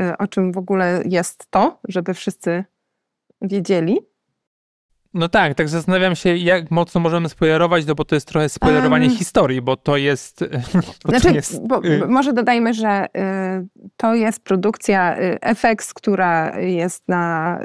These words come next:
Speaker 1: y, Disneyu i to jest oparte na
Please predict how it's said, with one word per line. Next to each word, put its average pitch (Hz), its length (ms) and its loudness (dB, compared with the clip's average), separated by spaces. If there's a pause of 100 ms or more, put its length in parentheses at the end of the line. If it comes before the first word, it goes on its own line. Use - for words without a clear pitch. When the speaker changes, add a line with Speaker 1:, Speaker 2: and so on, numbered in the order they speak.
(240)
Speaker 1:
y, 165 40 -8
Disneyu 180 960 0
i 254 320 0 (500)
to 233 160 2
jest 247 360 -2
oparte 220 680 0
na 208 460 0